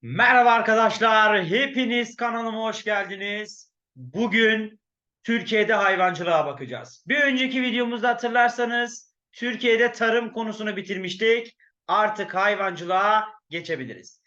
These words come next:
Yine Ö S Y M tarafından çok önemsenen,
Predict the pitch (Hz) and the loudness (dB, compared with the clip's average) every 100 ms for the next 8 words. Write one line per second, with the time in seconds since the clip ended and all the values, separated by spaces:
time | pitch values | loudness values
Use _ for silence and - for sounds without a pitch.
0 | _ _ 160 277 285 269 254 254 254 247 | _ _ -8 -2 0 2 0 0 0 0
1 | 254 247 247 240 - 233 233 233 226 233 | -4 -4 -4 -6 -8 -12 -10 -10 -6 -8
2 | 214 196 190 180 180 175 208 214 | -6 -6 -6 -8 -6 -2 -2 -4